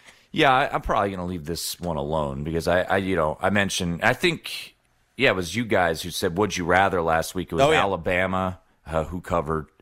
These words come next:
Speaker 1: Uh, it was Ohio State who covered, and, uh, and then my Irish were the ones who did not, shockingly. Um, I, I just don't wanna get in front of this Ohio State train, um, 'cause I, I can't lay the fifteen on the road. That's just like, it's like against my religion.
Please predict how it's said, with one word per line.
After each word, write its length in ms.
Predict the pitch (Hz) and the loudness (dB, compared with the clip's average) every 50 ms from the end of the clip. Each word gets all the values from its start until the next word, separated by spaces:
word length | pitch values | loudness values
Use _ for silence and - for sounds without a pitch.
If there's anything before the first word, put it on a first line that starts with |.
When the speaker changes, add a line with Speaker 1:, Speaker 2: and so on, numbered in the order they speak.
| _ - | _ -4
Speaker 1:
Uh, 220 | 78 76 76 73 71 | 0 0 0 0 -2
it 80 | 85 85 | -2 -4
was 260 | 85 85 - - - - _ _ _ - | -4 -4 -6 -8 -12 -12 _ _ _ -2
Ohio 360 | 85 82 82 92 95 92 92 | 0 2 4 4 4 4 2
State 320 | 87 - - 95 87 87 80 | 0 -2 -2 -2 -2 -2 -2
who 140 | 90 92 85 | -4 -6 -6
covered, 500 | - - 90 85 73 76 78 76 67 - - | -4 -2 -2 -2 0 -2 -4 -6 -6 -10 -6
and, 320 | - 80 80 78 73 73 76 | -4 -2 -2 -2 -2 0 0
uh, 220 | 76 76 73 71 - | 0 2 0 0 0
and 160 | 82 82 82 | -2 -2 -2
then 80 | 80 | 0
my 220 | 80 80 82 85 80 | 2 4 4 4 4
Irish 580 | 78 82 82 78 73 73 73 - - - - | 4 2 2 2 0 -2 -2 -4 -4 -6 -6
were 140 | - 78 78 | -6 -6 -4
the 60 | 76 73 | -4 -4
ones 240 | 76 76 73 73 - | -4 -4 -4 -4 -6
who 80 | 78 | -6
did 200 | 69 - 87 73 | -4 -4 -2 0
not, 320 | 92 107 98 82 82 - - | 2 4 4 4 2 -2 -6
shockingly. 600 | - - 76 62 64 - 65 65 65 67 71 - - - - - - - - | -6 -4 -4 -4 -4 -6 -8 -8 -8 -8 -8 -8 -12 -18 -20 -18 -18 -2 2
Um, 520 | - 127 127 127 120 117 117 110 110 104 - - - - - - - - - - _ _ _ _ _ _ _ _ _ _ _ _ _ _ _ - | 2 4 4 4 4 4 2 2 -2 -4 -8 -10 -18 -20 -20 -20 -20 -20 -20 -20 _ _ _ _ _ _ _ _ _ _ _ _ _ _ _ -2
I, 220 | - 143 190 196 - | 0 0 2 2 2
I 100 | 156 196 | 2 2
just 200 | 175 214 190 - | 2 0 0 2
don't 160 | 185 165 147 | 2 2 2
wanna 180 | 139 131 123 120 | 2 2 2 2
get 120 | 107 110 | 2 0
in 80 | 95 90 | -2 -2
front 200 | - - 101 95 | -4 -2 -2 -2
of 40 | 87 | -2
this 160 | 87 80 - | -4 -4 -2
Ohio 300 | 87 80 82 87 80 78 | -2 0 0 0 0 0
State 260 | 71 - - 82 80 | -2 -4 -4 -6 -6
train, 300 | - - 76 65 62 64 - _ _ _ | -6 -6 -8 -8 -8 -10 -16 _ _ _
um, 500 | - 80 78 76 73 69 69 67 67 - - _ - - | -6 -4 -4 -4 -4 -4 -6 -8 -10 -14 -18 _ -6 -4
'cause 140 | 143 135 131 | 0 4 4
I, 100 | 147 127 127 | 4 6 4
I 40 | 143 151 | 2 2
can't 380 | - - - 202 185 151 135 | 0 -2 -2 0 0 0 0
lay 160 | 127 127 120 | 2 2 2
the 160 | 113 95 92 85 | 2 0 -2 -2
fifteen 500 | - - 104 90 - - 104 92 85 80 | -2 -4 -6 -4 -4 -4 -4 -2 -2 -2
on 120 | 78 73 | -2 -2
the 60 | 69 | -4
road. 340 | 62 67 76 76 69 65 64 | -4 -2 -2 -2 -2 -2 -2
That's 180 | - 87 90 - | -2 -2 -2 -2
just 180 | - 87 - - | -2 -2 0 0
like, 140 | 80 71 76 | 0 0 0
it's 120 | 82 - | 0 0
like 120 | - 92 87 | 0 0 0
against 360 | 85 78 98 95 87 - - | 0 2 0 0 0 0 0
my 80 | 95 | 0
religion. 600 | 82 69 69 71 71 71 80 82 73 65 62 - | 0 0 -2 -4 -2 -2 -2 -2 -2 -6 -8 -8